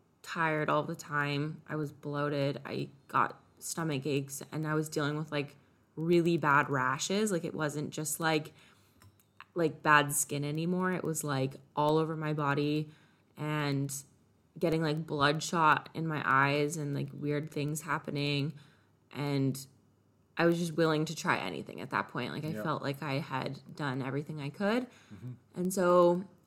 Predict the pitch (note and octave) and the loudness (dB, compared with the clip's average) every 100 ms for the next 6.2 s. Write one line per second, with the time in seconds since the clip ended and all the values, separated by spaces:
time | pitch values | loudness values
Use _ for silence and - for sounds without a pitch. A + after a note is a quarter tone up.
0 | - F#3 F3 F#3+ G3+ G3 F3 F3+ G#3+ D#3+ | 2 6 6 6 4 4 4 4 2 0
1 | - E3+ E3+ D#3+ E3+ E3 - D#3 D#3+ D#3+ | -2 -2 0 -2 -2 -4 -4 -4 -4 -4
2 | D3+ E3+ - _ _ _ E3+ F3 D#3+ D#3+ | -8 -8 -12 _ _ _ -4 -2 2 4
3 | - E3+ D#3 D3+ - - _ - - E3+ | 4 0 -2 -2 -4 -18 _ -10 -4 2
4 | D#3 F3 F#3+ D#3+ D#3 C#3 D#3 D3+ D3+ D3 | 4 4 0 -4 -4 -2 -4 -4 -6 -6
5 | D3+ D#3 D3 D3+ C#3+ C#3+ C3+ - C#3+ D3 | -8 -6 -6 -6 -6 -4 -6 -4 -2 0
6 | G#3+ | 0